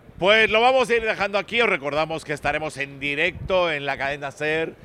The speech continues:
en el partido, a partir de las, bueno, estaremos durante toda la tarde en Carrusel, a partir de las doce, doce y media de la noche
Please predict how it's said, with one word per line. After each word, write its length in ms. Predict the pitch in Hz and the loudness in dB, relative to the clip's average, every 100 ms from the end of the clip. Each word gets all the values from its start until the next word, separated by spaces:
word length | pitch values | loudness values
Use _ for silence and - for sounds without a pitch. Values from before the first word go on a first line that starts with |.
| - - | -20 -18
en 180 | - 127 | -12 -8
el 140 | 139 143 | -8 -4
partido, 640 | 135 123 - 165 170 170 | -4 -4 -4 -2 0 0
a 100 | 160 | -2
partir 360 | 120 123 147 156 | -4 -6 -6 -4
de 140 | 147 | -2
las, 340 | 135 131 123 120 | 0 2 0 -2
bueno, 180 | 180 | -6
estaremos 340 | 156 120 131 143 | -8 -8 -8 -8
durante 280 | 139 131 127 | -8 -8 -8
toda 160 | 131 | -6
la 60 | 127 | -6
tarde 260 | 131 131 | -6 -8
en 60 | 131 | -8
Carrusel, 380 | 127 131 135 170 | -8 -8 -6 -6
a 80 | 143 | -6
partir 280 | 113 107 127 | -8 -10 -10
de 100 | 123 | -6
las 320 | 123 117 - _ _ - | -6 -8 -12 _ _ -10
doce, 460 | 127 143 120 131 131 | -6 -6 -6 -4 -4
doce 240 | 131 135 | -6 -10
y 60 | 123 | -12
media 440 | 131 139 139 135 | -10 -8 -4 -4
de 120 | 131 127 | -4 -4
la 120 | 131 | -6
noche 540 | 139 139 139 139 139 | -10 -12 -6 -6 -6